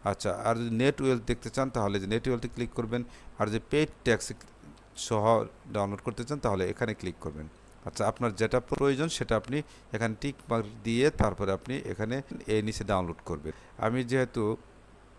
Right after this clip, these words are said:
আমি এটা দিব না, এটা দিব না, শুধু পেইড ট্যাক্স, then জিরোর বিডিটি, তো এটা দিয়েই ডাউনলোড করব। দেখুন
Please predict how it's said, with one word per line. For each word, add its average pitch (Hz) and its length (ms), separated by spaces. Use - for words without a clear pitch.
আমি 113 280
এটা 117 280
দিব 107 240
না, 120 260
এটা 104 260
দিব 107 240
না, 135 100
শুধু 110 280
পেইড 143 180
ট্যাক্স, - 420
then 98 200
জিরোর 117 380
বিডিটি, 101 520
তো 104 180
এটা 120 280
দিয়েই 117 220
ডাউনলোড 95 380
করব। 101 400
দেখুন 98 180